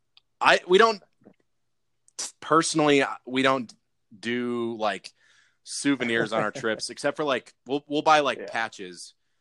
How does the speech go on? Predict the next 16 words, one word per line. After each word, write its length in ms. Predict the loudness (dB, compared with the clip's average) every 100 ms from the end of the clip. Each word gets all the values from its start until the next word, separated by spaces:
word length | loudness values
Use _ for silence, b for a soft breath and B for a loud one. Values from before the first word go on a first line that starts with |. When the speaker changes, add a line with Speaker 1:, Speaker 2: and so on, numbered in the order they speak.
| _ _
Speaker 1:
uh, 320 | -8 -6 -6 -10
to 120 | -12
put 200 | -8 -6
on 260 | -6 -8
vests 420 | -8 -6 -6 -10 -12
or 60 |
whatever. 320 | -8 -8 -8
But 140 | -10 -10
we 100 | -4
do, 300 | 0 -2 -4
we 120 | -8
do 140 | 0 2
Speaker 2:
Yeah. 60 |
Speaker 1:
another 260 | 2 0 -2
thing. 360 | -6 -10 -10 -16 _ _ _ _
Um, 680 | -6 -2 -2 -4 -8 -12 -18